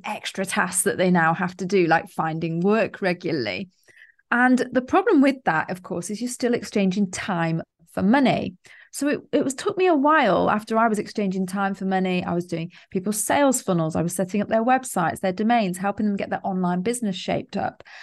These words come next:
And what I realized was, all I'm doing is exchanging time for money. So I had two choices at this, and, and most people have this as well, is you have the choice of either recruiting people and creating an agency.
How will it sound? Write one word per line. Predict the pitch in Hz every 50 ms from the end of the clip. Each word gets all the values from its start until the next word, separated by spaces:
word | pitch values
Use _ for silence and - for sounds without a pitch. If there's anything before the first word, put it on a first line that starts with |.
| - - - - -
And | 226 226 240
what | 262 262
I | 247
realized | 247 254 294 330 349 294 233 202 196 185 185
was, | 180 160 156 160 160 160 - _ _ _ _ _ _ _ -
all | 262 320
I'm | 330 285
doing | 254 262 240 220 202
is | 190 208
exchanging | - - - 214 202 190 185 190 185
time | 180 180 190 180 170
for | 170 - 170
money. | 175 202 214 202 - - - - - 185 - _ _ - - - _
So | - - 269 262
I | 262
had | 254 262 320 311
two | - - 320 302
choices | 302 - 269 247 240 240 - 185 175 185
at | - -
this, | - - - 180 -
and, | - 180 180 180
and | - 190 185 190
most | 208 226 247 240 240
people | - 226 220 - 202
have | 190 185 180 185
this | 185 175 -
as | 180 165 175
well, | 180 170 165 160
is | 151 156 - _ _ _ _ _ _ - - - _ _
you | - 220 247
have | 233 247 320 330 339 330
the | 339
choice | 311 - - 277 277 262 240 - -
of | 226 214
either | - - 202 202 202 190 196 202 190 185 185 175 - -
recruiting | 208 208 - 294 294 294 269 240
people | 214 214 202 196 196 190
and | 185 180 180
creating | - 196 131 180 180 170
an | - - -
agency. | - 202 208 202 175 180 - - - - - 180 165 226